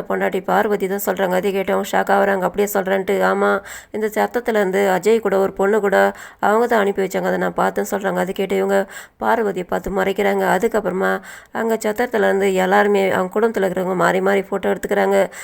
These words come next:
இவங்களுக்கு பார்வதி மேல கோவம் உண்டாகுது. இவங்க எல்லாத்தையுமே நினைச்சு பார்க்குறாங்க.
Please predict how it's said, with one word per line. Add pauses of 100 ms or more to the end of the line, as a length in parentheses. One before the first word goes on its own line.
(180)
இவங்களுக்கு
பார்வதி
மேல
கோவம்
உண்டாகுது.
இவங்க
எல்லாத்தையுமே
நினைச்சு
பார்க்குறாங்க.